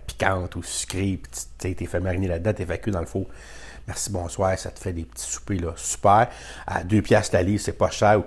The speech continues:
quatre et quarante et un le kilo, toi, pour une petite protéine comme ça. Hum, super, fait que c'est bon. Chez Provigo aussi, qu'est-ce qu'on trouve ? Écoute, la demi-longe de porc. Hein ? Donc, euh, ça, là,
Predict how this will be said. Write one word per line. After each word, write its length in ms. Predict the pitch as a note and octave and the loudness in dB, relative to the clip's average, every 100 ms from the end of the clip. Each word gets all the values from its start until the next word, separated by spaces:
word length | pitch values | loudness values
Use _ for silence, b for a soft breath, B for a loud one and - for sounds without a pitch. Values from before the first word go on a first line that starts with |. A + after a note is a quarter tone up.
| - | 2
quatre 180 | A2 | 2
et 40 | G2+ | 2
quarante 340 | G#2 F2+ F2 | -2 -2 0
et 80 | F#2 | 0
un 80 | F#2 | 2
le 180 | F2+ F#2+ | 0 -2
kilo, 480 | - E2 E2+ F#2 - | -4 -6 -4 -4 -6
toi, 160 | - A2 A2 | -6 -4 -4
pour 140 | - | -10
une 120 | - | -12
petite 180 | - - | -14 -8
protéine 400 | - - F#2 E2+ | -6 -4 -4 -4
comme 180 | - D#2 | -4 -6
ça. 160 | - F2 F2 - - | -4 -4 -4 -8 -8
Hum, 460 | F2 E2+ E2 D#2 D2+ D#2 D2+ - - | -4 -2 -2 -4 -8 -12 -12 -12 -12
super, 400 | - - - - | -12 -6 -6 -6
fait 80 | - | -10
que 180 | - - - - - - | -14 -14 -12 -12 -14 -16
c'est 140 | - F2+ | -10 -2
bon. 120 | F#2 - - B B B B B B B B | 0 -2 -10 B B B B B B B B
Chez 180 | - A3+ | 4 6
Provigo 360 | E3 F3 E3 G#3+ | 8 8 8 8
aussi, 200 | E3+ - | 6 6
qu'est-ce 160 | F3 | 6
qu'on 140 | D#3+ C#3+ | 8 8
trouve ? 160 | F#3+ | 10
Écoute, 240 | E3+ F3+ - - - | 10 8 6 -2 -2
la 300 | A#2 F#3 B2+ | 4 4 6
demi-longe 640 | C3+ D3 C#3 D3+ E3+ A2 | 8 8 8 6 4 2
de 80 | - | 2
porc. 420 | - G#2+ - - - - - | 6 4 4 -4 -18 -20 -6
Hein ? 200 | F#2 A#2 | -2 0
Donc, 360 | G2 - - - | -2 -6 -8 -8
euh, 140 | F2 E2 E2+ - F2 - | -8 -8 -8 -10 -12 -10
ça, 240 | - - F#2+ | -6 -2 0
là, 260 | F#2+ F#2+ | 2 2